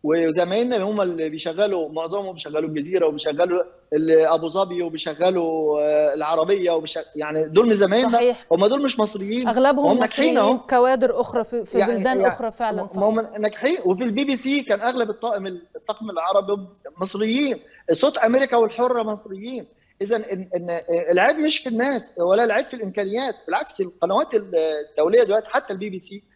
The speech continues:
Speaker 1: بتشتغل بأقل إمكانيات فنية وأقل إمكانيات بشرية، ورغم ذلك بتحقق نجاحات،
Speaker 2: صحيح.
Speaker 1: لأن الفكرة موجودة، حرية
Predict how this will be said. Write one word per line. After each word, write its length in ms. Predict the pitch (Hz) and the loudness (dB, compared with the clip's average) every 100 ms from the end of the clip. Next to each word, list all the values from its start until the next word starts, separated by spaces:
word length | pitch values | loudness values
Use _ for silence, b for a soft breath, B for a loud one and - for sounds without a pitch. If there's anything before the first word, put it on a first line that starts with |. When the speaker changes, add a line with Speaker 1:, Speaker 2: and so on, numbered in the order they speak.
| b 175 | b -10
Speaker 1:
بتشتغل 540 | 190 208 262 269 233 | -6 -4 -2 -4 -2
بأقل 380 | 196 190 269 262 | -2 0 -2 -4
إمكانيات 500 | 202 190 185 208 226 | -8 -6 -6 -6 -6
فنية 360 | 190 185 214 220 | -8 -6 -2 -2
وأقل 380 | 165 165 208 202 | -2 -2 -4 -4
إمكانيات 360 | 170 160 185 | -6 -6 -6
بشرية، 520 | 185 170 175 180 208 214 - _ | -6 -6 -2 0 -2 -4 -14 _
ورغم 260 | 165 226 262 | 2 4 4
ذلك 200 | 247 262 | 2 0
بتحقق 440 | 233 - 240 240 | -2 -8 -10 -6
نجاحات، 340 | 202 220 208 220 | -2 -2 0 -2
Speaker 2:
صحيح. 120 | 196 | 0
Speaker 1:
لأن 140 | 208 | 0
الفكرة 340 | 233 220 330 285 | 0 -2 0 2
موجودة، 460 | 254 226 302 269 - _ _ | 2 0 -2 -6 -12 _ _
حرية 460 | - 202 196 262 | -2 2 4 2